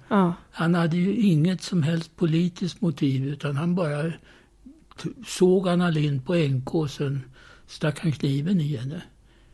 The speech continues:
Speaker 2: Ett riktigt när-, vansinnesdåd.
Speaker 1: Mm.
Speaker 2: Det här kommer att beröra Sverige väldigt mycket, för att det här var ju inte, det var inte som Palme.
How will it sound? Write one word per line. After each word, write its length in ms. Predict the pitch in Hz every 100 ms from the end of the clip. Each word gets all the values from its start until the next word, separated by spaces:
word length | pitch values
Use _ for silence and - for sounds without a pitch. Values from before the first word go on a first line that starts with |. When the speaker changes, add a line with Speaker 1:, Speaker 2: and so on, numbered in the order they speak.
| - -
Speaker 2:
Ett 180 | 170 170
riktigt 640 | 196 - - - 165 -
när-, 440 | 170 151 147 170 196 156 - - _ _ 170
vansinnesdåd. 1300 | 156 190 135 131 165 143 135 143 190 143 151 139 - - 233
Speaker 1:
Mm. 260 | 190 175 - - -
Speaker 2:
Det 80 | 180
här 80 | 202
kommer 280 | 208 190
att 60 | 202
beröra 500 | 220 175 185 220 233
Sverige 440 | - 156 156 151
väldigt 320 | 170 156 160 165
mycket, 600 | 185 156 - - 202 -
för 60 |
att 180 | 160 - - - -
det 340 | - - 214 196
här 160 | 180
var 180 | 196 202
ju 180 | 202 202
inte, 260 | 185 - 190 190 202 - _ _ _ _ - - - - _ - -
det 100 | -
var 100 | 185
inte 160 | 220 175
som 180 | - 180
Palme. 580 | - 220 165 185 214